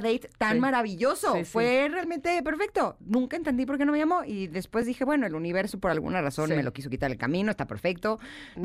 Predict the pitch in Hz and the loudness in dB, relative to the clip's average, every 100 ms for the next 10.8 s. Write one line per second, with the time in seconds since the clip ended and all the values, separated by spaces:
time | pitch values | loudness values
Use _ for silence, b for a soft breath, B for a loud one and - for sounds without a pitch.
0 | 208 185 175 143 131 - 180 190 151 139 | 2 2 0 -6 -8 -2 0 2 0 -2
1 | 180 170 - 131 135 240 262 202 226 226 | -2 -4 -4 -6 0 2 2 2 2 4
2 | 240 302 - - 269 277 285 262 269 247 | 2 0 -4 2 2 4 0 0 0 -2
3 | 190 202 185 190 214 233 202 170 156 147 | -2 -2 0 0 0 -2 0 0 0 -2
4 | 131 160 156 151 - 151 147 185 214 196 | 0 2 2 0 0 -2 0 0 0 0
5 | 185 240 - 196 277 381 - 415 - 415 | -2 -4 -2 0 2 0 0 -4 -4 -8
6 | - 370 220 202 196 185 190 220 214 214 | -6 0 0 2 0 0 -2 -2 0 0
7 | 190 190 202 208 151 - - 214 247 277 | 0 0 0 0 -4 -12 -10 -4 -2 0
8 | 285 196 139 165 - - - 139 170 - | 0 0 0 -2 -6 -6 -6 -2 -4 -2
9 | 156 143 151 143 196 190 196 190 214 208 | -2 -2 -4 -6 -6 -6 -6 -2 -2 -2
10 | 214 156 143 151 151 147 135 | -2 0 0 0 0 -2 -4